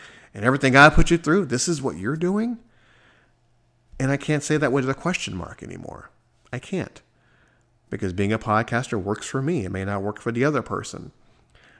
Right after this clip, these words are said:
I'm just lucky, and I say it over and over and over again, I'm just lucky to be in this position, to have this forum, to reroute my passion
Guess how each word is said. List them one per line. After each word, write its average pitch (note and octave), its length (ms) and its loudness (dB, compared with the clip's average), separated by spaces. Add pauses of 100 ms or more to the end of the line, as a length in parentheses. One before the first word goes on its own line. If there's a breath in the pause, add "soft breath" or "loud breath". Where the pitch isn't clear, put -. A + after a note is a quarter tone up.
(320 soft breath)
I'm A2 280 2
just A2+ 300 -2
lucky, A#2 420 -4
and C#3 140 -12
I A#2+ 100 -6
say D3 240 -4
it - 240 -6 (220)
over C#3 320 -2
and B2 80 -2
over C3+ 240 -2
and B2 80 -2
over B2 260 0
again, F#2 360 -6 (220)
I'm B2 260 -4
just A#2 340 -4 (920 soft breath)
lucky A2+ 680 -2 (800 soft breath)
to G#2+ 100 -12
be A2 120 2
in A#2 60 4
this A#2+ 140 0
position, F#2+ 720 -4
to G2 60 -10
have A2 300 -4
this G#2 200 -8
forum, G2+ 600 -4 (1000 soft breath)
to G#2 560 -2 (480)
reroute A2+ 1000 0
my G2 180 -2
passion G#2 640 -6